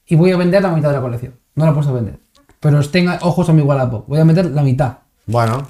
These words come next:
Speaker 2: miraremos.
Speaker 1: Treinta juegos voy a vender, ya te lo digo ahora.
Speaker 2: ¿Sí?
Speaker 1: Sí, fácil.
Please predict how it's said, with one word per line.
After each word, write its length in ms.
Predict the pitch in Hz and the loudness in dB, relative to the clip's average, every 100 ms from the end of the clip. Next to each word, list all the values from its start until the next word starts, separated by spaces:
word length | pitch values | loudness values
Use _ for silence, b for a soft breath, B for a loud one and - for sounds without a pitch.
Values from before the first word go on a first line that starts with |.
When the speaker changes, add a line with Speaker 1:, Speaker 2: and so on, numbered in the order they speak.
| 107 | -10
Speaker 2:
miraremos. 420 | 98 98 117 107 | -6 -6 -4 -2
Speaker 1:
Treinta 240 | 214 220 | 0 0
juegos 200 | 247 254 | -2 -2
voy 120 | 214 196 | 0 0
a 20 | |
vender, 180 | 160 143 | 0 0
ya 60 | |
te 60 | 151 | 0
lo 60 | 170 | 0
digo 120 | 151 | -2
ahora. 140 | 123 | -4
Speaker 2:
¿Sí? 300 | 123 151 92 - | -2 -2 -4 -4
Speaker 1:
Sí, 180 | 151 147 | -4 -4
fácil. 440 | - 151 139 120 | -2 -2 -2 -6